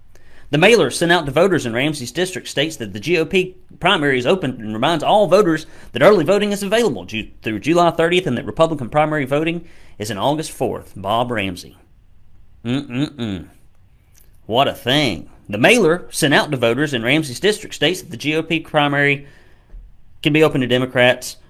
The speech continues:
The mailer stresses that Bob Ramsey has a one hundred percent voting record with the teachers' unions. Republican Bob Ramsey,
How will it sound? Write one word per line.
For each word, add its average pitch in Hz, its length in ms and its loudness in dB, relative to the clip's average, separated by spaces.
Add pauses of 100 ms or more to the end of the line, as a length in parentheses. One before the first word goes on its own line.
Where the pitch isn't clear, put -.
The 135 80 2
mailer 170 240 4
stresses 139 460 -2
that - 360 -4
Bob 170 240 6
Ramsey 151 360 4
has 120 160 0
a 101 60 0
one 143 340 2
hundred 180 340 0
percent 165 400 0
voting 139 420 2
record 120 300 -2
with 143 140 -6
the - 60 -6
teachers' 95 440 -6
unions. 95 480 -10 (1500)
Republican 147 580 -2
Bob 147 260 2
Ramsey, 110 460 -4